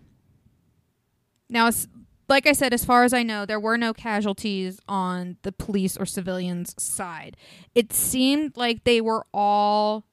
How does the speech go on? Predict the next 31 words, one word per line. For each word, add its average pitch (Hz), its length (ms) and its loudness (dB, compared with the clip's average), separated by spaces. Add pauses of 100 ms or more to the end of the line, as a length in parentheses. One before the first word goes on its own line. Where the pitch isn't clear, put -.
(220)
shooting 214 480 2
up 190 200 0
at 180 140 -4
Charles 180 440 -6
at 147 180 -12 (280)
the 185 180 -12
tower 156 600 -4
once 185 240 -2
they 185 160 -4
realized 175 360 -8
that's - 180 -14
where 170 80 -8
he 165 100 -8
was. - 400 -10 (1200)
As 247 200 4
more 311 380 4
and 294 160 0
more 247 440 4
people 214 400 -4
joined 190 540 -2
in 185 480 -6 (400)
shooting 170 460 -6
at 139 100 -12
Charles, 208 840 -4
he 254 200 0
was 262 160 6
then 277 160 0
forced 226 360 2
to 240 80 -4
take 202 220 -2
shelter 185 640 -4